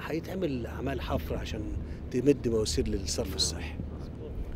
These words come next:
است-، استحملوا بقى اللي إيه؟ يعني، يعني استحملوا شوية اللي احنا، آه، هنعمله عشان نخلص في أسرع وقت ممكن عشان ندخل على المرحلة التانية. أنا متفائل جدًا بالله سبحانه وتعالى. لكن عايز أقول لكم إن احنا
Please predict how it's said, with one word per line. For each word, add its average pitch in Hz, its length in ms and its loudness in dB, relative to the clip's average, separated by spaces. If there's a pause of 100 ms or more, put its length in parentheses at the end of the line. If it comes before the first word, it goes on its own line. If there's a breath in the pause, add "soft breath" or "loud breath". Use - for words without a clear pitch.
(120)
است-، - 120 0
استحملوا 185 460 8
بقى 180 140 10
اللي 143 160 6
إيه؟ 151 180 8
يعني، 131 1160 6
يعني 143 140 10
استحملوا 147 360 6
شوية 180 360 12
اللي 151 120 10
احنا، 160 300 6 (460 loud breath)
آه، 120 180 2
هنعمله 139 420 10
عشان 147 280 10
نخلص 190 520 10
في - 120 2 (100)
أسرع 147 300 6
وقت 131 320 4
ممكن 131 340 4 (400)
عشان - 200 2
ندخل 139 220 4
على 117 80 2
المرحلة 117 440 0 (360 loud breath)
التانية. - 380 0 (720 loud breath)
أنا 160 80 4
متفائل 120 440 0
جدًا 110 300 -2
بالله 98 240 -4
سبحانه - 320 -4
وتعالى. - 420 -6 (280)
لكن 147 180 12
عايز 165 200 12
أقول 151 120 12
لكم - 160 6
إن 143 60 12
احنا 143 200 2